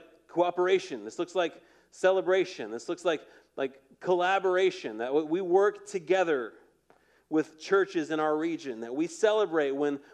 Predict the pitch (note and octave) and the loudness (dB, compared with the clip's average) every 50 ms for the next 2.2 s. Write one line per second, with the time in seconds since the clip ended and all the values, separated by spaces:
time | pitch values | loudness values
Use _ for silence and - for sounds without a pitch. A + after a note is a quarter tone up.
0 | - - D#3 F3 G3 G#3 G3 - - G3+ G3 - - E3+ - - - - F#3+ F#3+ | -10 -4 0 0 0 0 0 0 2 2 2 2 0 -8 -10 -12 -10 -4 0 2
1 | G3 F#3 F#3 F3+ F3+ F3+ E3+ D3+ C3+ C3 - - - - _ _ _ _ - D3 | 2 4 2 2 0 -2 -6 -6 -6 -6 -12 -20 -20 -20 _ _ _ _ -6 -2
2 | C#3 C3+ B2+ - | -2 -2 -4 -6